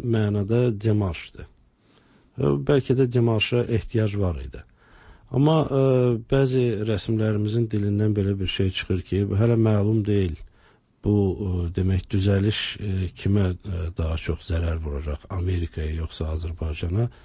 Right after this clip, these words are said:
Bu biraz gülünc gəlir, çünki Amerikanın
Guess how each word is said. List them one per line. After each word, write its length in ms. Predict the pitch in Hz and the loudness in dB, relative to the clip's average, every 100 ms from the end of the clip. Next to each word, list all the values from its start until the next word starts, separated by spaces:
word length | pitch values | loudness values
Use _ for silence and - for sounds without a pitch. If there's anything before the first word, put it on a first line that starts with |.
| - - | -20 -14
Bu 100 | 123 | 0
biraz 280 | 120 107 95 | 2 2 0
gülünc 320 | 104 101 92 | 0 2 2
gəlir, 320 | 90 78 85 | -2 -4 -4
çünki 360 | 95 90 87 90 | -4 -4 -2 -2
Amerikanın 840 | 85 87 90 80 80 80 80 80 | 0 0 0 -2 -2 -2 -2 -6